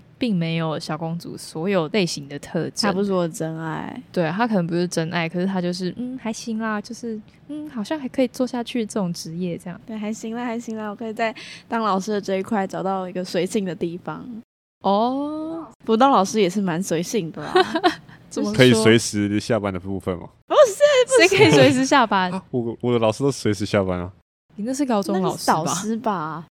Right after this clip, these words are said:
Speaker 3: 对啊，导师也是啊。
Speaker 2: 哦，我把导师的名字说出来，的秘密说出来了。No, no。<laughs> 哎，辅导老师就是我不用照课表上课，就是我可以排，安排什么时候，我这节课想去找哪一班导师，这节课想要干嘛，就我可以自己安排自己的时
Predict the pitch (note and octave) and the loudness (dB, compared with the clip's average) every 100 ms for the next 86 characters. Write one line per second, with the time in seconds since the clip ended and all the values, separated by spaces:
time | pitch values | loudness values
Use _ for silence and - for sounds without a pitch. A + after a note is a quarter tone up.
0 | _ - - F#2 F2+ G2+ E2+ - F3+ F3 | _ -10 -8 -6 -4 -4 -2 0 2 0
1 | F3 F3 D#3+ F#3+ F3 D#3 D#3+ E3+ D#3 E3 | -2 -4 -2 -4 -6 -8 -8 -8 -8 -6
2 | E3 D3+ F3 F#3+ F#3 F#3+ F3 E3+ F3 D#3 | -6 -6 -6 -6 -4 -4 -4 -6 -6 -8
3 | - - C#4+ D#4+ D4+ - A3+ F#3+ G3 F#3+ | -10 -12 -8 -6 -6 -6 -2 0 0 0
4 | F3 - - - G2 G2+ B3 D4 D4 D#4 | 2 4 4 2 -2 -4 -8 -8 -4 -2
5 | D4 C4+ B3+ G#3+ A3+ A3 A#3 B3 A#3+ - | 2 6 6 4 -2 -4 -2 -2 -4 -10
6 | - - - _ F3+ D3 G3 G#3 A#3+ B3 | -20 -20 -20 _ 0 2 2 2 2 2
7 | G3+ B3+ G3 E3 F3+ F#3 E3 - F3 E3 | 2 2 -2 -2 -6 -8 -8 -6 -6 -6
8 | F3+ F#3+ F3+ F3+ - - F3 G3 E3+ - | -8 -6 -6 -6 -8 -10 -4 -2 -2 -4
9 | - - - D#3 D#3+ G3 G3+ G3 F3 E3 | -14 -14 -8 -6 -2 -2 -2 -2 -4 -6
10 | E3+ F#3 F#3+ B3 A#3 A3+ A3 G3 G3+ G3+ | -4 -2 0 0 0 2 0 0 -2 0
11 | F3+ F3+ D#3+ F3+ F3 E3 - F#3+ - E3+ | -2 -2 -4 -4 -6 -6 -8 -8 -8 -8
12 | E3+ G3 F3 F3+ G3 F#3 F3 F#3 C3+ - | -6 -4 -4 -2 -2 -2 -8 -8 -10 -10
13 | - - - - - - - G#3 G#3+ B3+ | -12 -12 -14 -16 -20 -12 -4 -2 0 0
14 | G#3 - F#3 E3+ G#3 G#3 F3 E3+ G3 - | -2 -4 -6 -2 -2 -2 -4 -4 -4 -6
15 | - - C3+ | -12 -14 -16